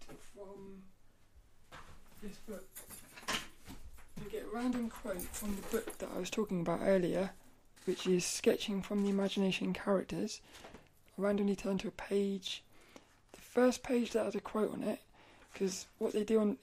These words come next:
in this book is they scatter little quotes. So there's a quote there, and that is the first one I found. So this week's quote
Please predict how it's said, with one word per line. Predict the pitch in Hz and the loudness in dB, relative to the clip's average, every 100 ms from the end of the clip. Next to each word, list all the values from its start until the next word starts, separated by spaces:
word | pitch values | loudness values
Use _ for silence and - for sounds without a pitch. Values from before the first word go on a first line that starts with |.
| - | 0
in | 202 | 6
this | 196 185 | 6 4
book | - 190 - - | 4 4 4 -2
is | 170 - | -2 0
they | 180 180 | 2 2
scatter | 170 - - 220 208 - 196 185 - - - _ _ - - - - | 2 -4 -2 -2 0 4 4 4 0 -18 -20 _ _ -20 -20 -8 -4
little | - 185 | -2 -4
quotes. | - 208 180 - - - - - _ - - - - - - - - - - - - - - | -4 2 2 0 -10 -10 -10 -14 _ -20 -20 -20 -20 -20 -20 -20 -20 -20 -20 -20 -20 -20 -14
So | - | -2
there's | 185 180 | 0 0
a | |
quote | - 220 - | 2 2 2
there, | 175 170 | 0 -2
and | - 190 | 0 0
that | |
is | - | 0
the | - | -4
first | - 240 220 - | 0 4 4 4
one | 202 | 0
I | 185 | 0
found. | - 180 180 196 - - - - - - - - - | -2 -2 0 0 -2 -8 -20 -18 -20 -20 -20 -20 -8
So | - 196 | 4 6
this | 240 - | 6 4
week's | 226 - | 2 0
quote | - - - 190 208 | -4 -4 4 6 6